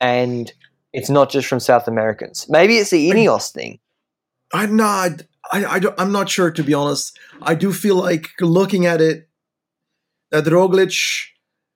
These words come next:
Speaker 2: it might be a second language thing, and I've noticed that he doesn't seem too eager with press stuff, and just because he seems a bit more shy with press stuff.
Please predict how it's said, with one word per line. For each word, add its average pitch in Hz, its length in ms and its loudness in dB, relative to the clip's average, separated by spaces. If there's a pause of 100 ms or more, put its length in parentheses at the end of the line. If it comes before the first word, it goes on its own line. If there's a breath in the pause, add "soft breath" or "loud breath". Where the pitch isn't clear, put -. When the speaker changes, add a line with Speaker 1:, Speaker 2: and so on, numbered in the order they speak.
(280)
Speaker 2:
it 156 120 -4
might 185 240 2
be 190 140 -4
a 180 40 0
second 180 340 -2
language 170 460 -2
thing, 196 320 -2
and 160 220 -2
I've 156 360 0
noticed 170 520 0
that 151 480 -2 (580)
he - 180 -10
doesn't 180 320 0
seem 180 300 -4
too 175 220 -4
eager 165 320 0
with 143 260 -2
press 143 240 -2
stuff, 104 440 -4
and 127 380 -4 (800)
just 175 200 0
because 175 420 0
he 165 160 -2
seems 165 280 0
a 147 60 -2
bit 151 220 -2
more 147 160 0
shy 147 280 -2
with 185 260 0
press 185 220 -2
stuff. - 440 -6